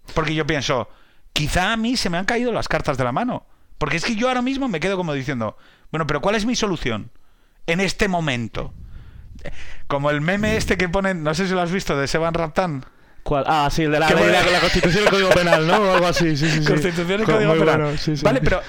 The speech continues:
Speaker 1: eso está bien, pero ¿yo qué le digo
Speaker 2: Eh,
Speaker 1: a la
Speaker 2: a ver,
Speaker 1: gente?
Speaker 2: es que, claro, eh, la respuesta
Speaker 1: La ley, la ley.
Speaker 2: Joder, pero es que hay muchas respuestas a muchos niveles y no son incompatibles,
Speaker 1: ¿Y la
Speaker 2: ni
Speaker 1: tuya
Speaker 2: son,
Speaker 1: cuál es?
Speaker 2: ni
Speaker 1: Tu
Speaker 2: son
Speaker 1: intuición moral.
Speaker 2: A ver, yo tengo por un lado, la, eh,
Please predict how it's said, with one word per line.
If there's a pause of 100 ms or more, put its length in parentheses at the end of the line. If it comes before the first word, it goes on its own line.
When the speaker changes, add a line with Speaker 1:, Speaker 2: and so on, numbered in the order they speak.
Speaker 1:
eso
está
bien,
pero (920)
¿yo
qué
le
digo
Speaker 2:
Eh,
Speaker 1:
a
la
Speaker 2:
a
ver, (100)
Speaker 1:
gente?
Speaker 2:
es
que,
claro,
eh, (160)
la
respuesta
Speaker 1:
La
ley,
la
ley. (640)
Speaker 2:
Joder,
pero
es
que
hay
muchas
respuestas
a
muchos
niveles
y
no
son
incompatibles,
Speaker 1:
¿Y
la
Speaker 2:
ni
Speaker 1:
tuya
Speaker 2:
son,
Speaker 1:
cuál
es?
Speaker 2:
ni
Speaker 1:
Tu
Speaker 2:
son
Speaker 1:
intuición
moral.
Speaker 2:
A
ver,
yo
tengo
por
un
lado,
la,
eh,